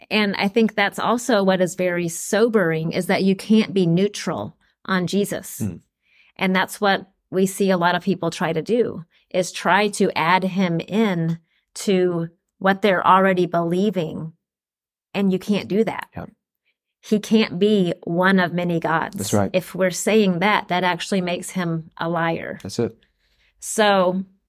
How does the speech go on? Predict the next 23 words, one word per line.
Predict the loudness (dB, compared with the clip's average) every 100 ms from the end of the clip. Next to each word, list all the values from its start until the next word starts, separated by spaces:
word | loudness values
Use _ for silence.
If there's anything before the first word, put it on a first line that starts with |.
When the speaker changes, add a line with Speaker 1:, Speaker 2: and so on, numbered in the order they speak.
| _ _ _ _ _ 0
Speaker 1:
I | 2 2
have | 2 2 2
no | 4 4 2
plan | 0 0 0 -2
B. | -4 -6 -8 -12 -8
I | 0
think | 2 4
that's | 2 0
where | 2 2
I | 2 0
have | -2 -6
come | -8 -8 -8
to. | -10 -12 -12 -14 -10
Speaker 2:
<laughs> | -8 -8 -10 -2
Speaker 1:
And | 0 2 2 0 -2 -8 -18 _ _ _ _ _ _ _ -2
I | 2
remember | 2 2 4 4
when | 4
we | 2
first | 2 0 0
became | 0 0 -2
missionaries, | -4 -4 -2 -2 -2 -2
and | -4 -6 -8